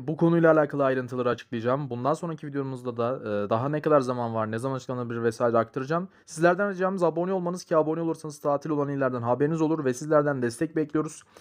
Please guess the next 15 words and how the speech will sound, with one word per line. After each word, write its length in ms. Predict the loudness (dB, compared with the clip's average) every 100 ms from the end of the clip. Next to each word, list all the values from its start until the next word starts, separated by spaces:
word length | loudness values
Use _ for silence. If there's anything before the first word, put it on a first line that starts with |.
| -20 0
Abone 340 | 2 4 4
olup 240 | 4 0 -6 -8
videoyu 380 | -4 0 0 2
beğenerek 480 | 2 2 0 -4 -4
destek 360 | -4 -2 0
olunuz 300 | 0 0 -2
ki 320 | -8 -2 -2 -2 -14 -20 _ 6
okullara 460 | 6 6 2 2
tatil 300 | 2 -2 -2
konusunu 460 | -6 -6 -6 -8 -6
gündeme 420 | -4 -2 -4 -6 -2
getirelim. 500 | -2 2 2 4 2
Yani 220 | 0 0
gündemde 380 | -2 2 2 2
olalım. 260 | 0 -2